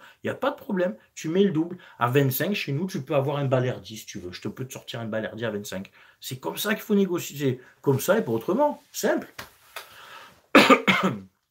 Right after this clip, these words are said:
Ah ben là, il reste, euh, quart de finale, demi-finale,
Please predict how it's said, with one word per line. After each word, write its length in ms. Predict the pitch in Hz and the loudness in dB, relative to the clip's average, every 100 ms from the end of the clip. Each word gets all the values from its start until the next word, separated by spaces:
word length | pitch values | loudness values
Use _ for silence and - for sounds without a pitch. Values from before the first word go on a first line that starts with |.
| _ _ - - - _ _ _ _ _ _ _ _ _ _ _ _ _ _ _ _ _ _ _ _ _ _ _ _ _ _ _ _ _ _ _ _ | _ _ -20 -20 -20 _ _ _ _ _ _ _ _ _ _ _ _ _ _ _ _ _ _ _ _ _ _ _ _ _ _ _ _ _ _ _ _
Ah 80 | 90 | -8
ben 160 | 101 | 0
là, 100 | 117 | 4
il 140 | 151 123 | 4 2
reste, 300 | 123 113 - | 0 -2 0
euh, 180 | 107 104 | 2 2
quart 220 | 101 110 | 2 0
de 80 | 120 | 0
finale, 320 | 110 120 143 | -4 -2 -2
demi-finale, 580 | 127 117 - 113 131 175 | -2 -4 -6 -4 -2 -2